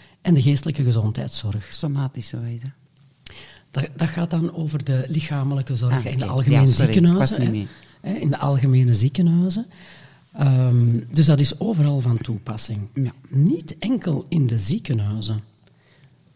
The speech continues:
Speaker 1: En dat is waar mensen, ja, mensen weten dat ook niet, omdat er ook weer weinig over wordt geëtaleerd.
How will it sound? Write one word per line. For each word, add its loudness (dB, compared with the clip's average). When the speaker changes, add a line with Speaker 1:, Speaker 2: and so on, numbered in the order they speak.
Speaker 1:
En -14
dat -4
is -8
waar -4
mensen, -4
ja, -8
mensen -4
weten -4
dat -10
ook -6
niet, -2
omdat 0
er -12
ook -10
weer -2
weinig -2
over -4
wordt -4
geëtaleerd. -8